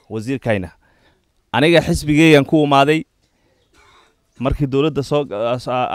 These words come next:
ah, markii dowladda soo, ah, dha-, dhashatana, ninka adeerkay ii yeeray ii dhahay, "Soo kac, meeshan aan ku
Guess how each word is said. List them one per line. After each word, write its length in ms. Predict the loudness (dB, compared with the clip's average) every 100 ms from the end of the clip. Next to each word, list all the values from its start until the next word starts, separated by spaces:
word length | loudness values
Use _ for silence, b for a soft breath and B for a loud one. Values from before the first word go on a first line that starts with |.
| -2
ah, 40 | -2
markii 240 | -4 -6
dowladda 320 | -4 -2 -2
soo, 160 | -4 0
ah, 200 | 2 0 B B B
dha-, 160 | -2 0
dhashatana, 460 | 0 -4 -2 -2 -4 -8 _ _ _ _ _ _ _ _ _ -8
ninka 220 | -4 -2
adeerkay 380 | -2 -2 -4 -4
ii 200 | -2 -2
yeeray 180 | -2 -2
ii 60 |
dhahay, 180 | -2 -4
"Soo 160 | -2 -4
kac, 200 | -2 -6 -6
meeshan 320 | -4 0 2
aan 120 | 2
ku 260 | 2 0 0